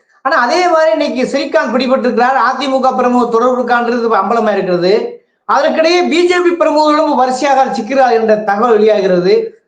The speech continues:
நமீதா, நடிகை நமீதா விஷயம் கூட அதுல அடிபட ஆரம்பிச்சிருக்கிறது.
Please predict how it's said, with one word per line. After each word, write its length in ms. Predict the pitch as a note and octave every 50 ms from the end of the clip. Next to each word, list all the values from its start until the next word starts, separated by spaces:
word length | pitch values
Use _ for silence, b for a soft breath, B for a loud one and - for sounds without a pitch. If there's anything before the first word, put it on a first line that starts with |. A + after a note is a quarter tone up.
| _ -
நமீதா, 380 | F3 G#3+ B3 C#4+ D4+ C#4+ C#4 C#4 B3+ B3 A3+ A3 G#3+ G3+ F#3+ F#3 F3+ - - - - - -
நடிகை 420 | F#3+ G#3 G#3+ B3 B3 A#3+ G#3 G3+
நமீதா 580 | G#3+ A#3+ C4+ C4+ C4 B3+ B3 A#3 G#3+ G3+ - B3+ - - - _ - C4 - _
விஷயம் 300 | _ F3+ F3 A#3 B3 B3
கூட 120 | B3 B3+
அதுல 140 | B3+ A3+ G#3
அடிபட 400 | F#3 - B3 B3+ A#3+ A3+ G#3 G3
ஆரம்பிச்சிருக்கிறது. 720 | G3 F#3+ F#3+ F3+ F3+ F3+ F3 E3+ E3 D#3 E3+ E3+ - -